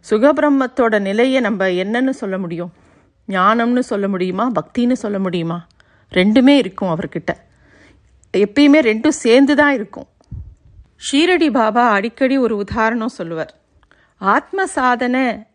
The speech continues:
அப்படிங்கிறது ஒரு நதி மாதிரி. அந்த நதி ஓடுறதுக்கு ரெண்டு கரைகள் வேணும். அந்த கரைகள் இல்லைன்னா நதியானது சரியான பாதை இல்லாம கோல-, கோணமானலா ஓடும்.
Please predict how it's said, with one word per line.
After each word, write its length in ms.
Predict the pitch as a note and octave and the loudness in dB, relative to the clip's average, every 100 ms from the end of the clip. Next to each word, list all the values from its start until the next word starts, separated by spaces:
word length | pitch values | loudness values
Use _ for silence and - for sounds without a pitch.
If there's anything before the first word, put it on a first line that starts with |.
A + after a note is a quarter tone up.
| G3 | -14
அப்படிங்கிறது 640 | F#3 A3+ A3+ F#3 E3+ A#3 | -8 -6 -4 -4 -4 -4
ஒரு 180 | C#4 G#3+ | -4 -2
நதி 300 | G3+ G3 C#4+ | -4 -2 -2
மாதிரி. 540 | B3+ G#3 G#3 G3+ - _ _ _ _ - | -2 -4 -6 -10 -12 _ _ _ _ -6
அந்த 220 | A#3+ B3 | 0 2
நதி 320 | A#3+ A#3 E4+ | 4 4 4
ஓடுறதுக்கு 760 | F4+ C4+ A#3+ B3 C4 B3 G#3+ C4+ | 2 2 2 0 -2 -4 -6 -6
ரெண்டு 420 | B3+ G#3 C#4 F#4 | -4 -2 -2 -2
கரைகள் 480 | - A3 A#3 A#3 B3 | -2 -2 -2 -2 -4
வேணும். 280 | G3 F3 - _ _ _ _ _ | -4 -6 -10 _ _ _ _ _
அந்த 440 | - A3 A#3 G#3+ | 0 2 4 2
கரைகள் 460 | G#3 A3+ C#4 E4+ D#4 | 2 2 2 2 0
இல்லைன்னா 680 | B3 B3 B3+ D4+ B3+ A#3 C4 | 0 0 0 2 2 0 -2
நதியானது 640 | A3 A3 E4 D#4+ B3 A#3 | -2 0 2 2 0 -2
சரியான 600 | D#4+ A#3+ A#3+ B3+ C#4+ E4 | -4 -4 -2 0 0 0
பாதை 420 | F4 A#3 A#3+ B3 | 0 0 0 0
இல்லாம 500 | B3+ A3+ A3+ A3+ C4+ | -4 -4 -4 -4 -6
கோல-, 480 | A#3 B3 B3 C4 B3 - | -6 -4 -4 -4 -8 -4
கோணமானலா 800 | C4 C4+ A#3+ A#3+ B3 C#4 B3+ - | -2 -2 -4 -4 -4 -2 -2 -4
ஓடும். 280 | A3 A3+ | -6 -6